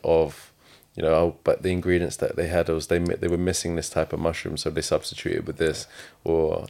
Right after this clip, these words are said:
you know, "This person knows this person inside out." So say, for example, like, I know what you eat and you know what I eat.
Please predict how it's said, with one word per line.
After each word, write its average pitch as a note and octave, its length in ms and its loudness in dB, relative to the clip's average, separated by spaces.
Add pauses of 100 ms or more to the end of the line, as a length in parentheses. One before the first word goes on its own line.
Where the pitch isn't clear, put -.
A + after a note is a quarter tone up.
you - 100 -8
know, G1+ 220 -2 (480)
"This F#2 180 -2
person E2 680 2 (560)
knows F#2+ 420 2
this F2+ 140 -2
person F2 380 2
inside E2 340 2
out." F2 300 4
So - 80 -14
say, F2+ 160 0
for E2+ 100 0
example, E2+ 480 -2
like, D2 300 0 (420)
I F2 100 4
know F2+ 160 2
what D2+ 180 0
you D#2 160 -2
eat D2+ 260 0
and E2 280 -2
you F2 120 -6
know E2+ 100 2
what C2+ 140 4
I G2 100 6
eat. - 240 -4